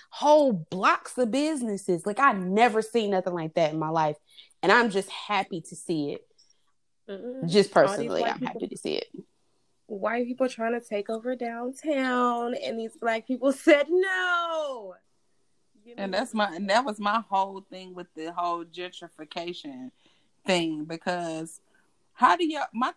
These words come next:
Speaker 3: my question is, okay, yes, it's a lot of undeveloped land or land that, you know, vacant fields, vacant lots, you know, that span acres at a, at a time in the actual city of Detroit. And it's like,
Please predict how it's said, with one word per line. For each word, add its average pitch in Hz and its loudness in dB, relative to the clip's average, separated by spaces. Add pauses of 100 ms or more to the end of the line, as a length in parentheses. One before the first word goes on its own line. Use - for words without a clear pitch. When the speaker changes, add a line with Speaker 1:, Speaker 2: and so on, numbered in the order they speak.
Speaker 3:
my 247 -4
question 190 -12 (200)
is, 180 -6 (100)
okay, 262 0
yes, 196 -4
it's - -10
a 233 -2
lot 214 0
of 190 -8
undeveloped 185 -10
land 170 -12
or 170 -14
land 180 -12
that, 170 -10
you 330 -10
know, 190 -6 (120)
vacant 196 -8 (100)
fields, 180 -10
vacant 175 -10
lots, 165 0 (840)
you 226 -4
know, 185 -4
that 170 -6
span 180 -6
acres 180 -6
at 156 -8
a, - -12
at 160 0
a 160 -14
time 226 -8
in 233 -4
the 185 -8
actual 180 -8
city 254 -6
of 170 -10
Detroit. 156 -8 (720)
And 190 -4
it's - -10
like, 170 -2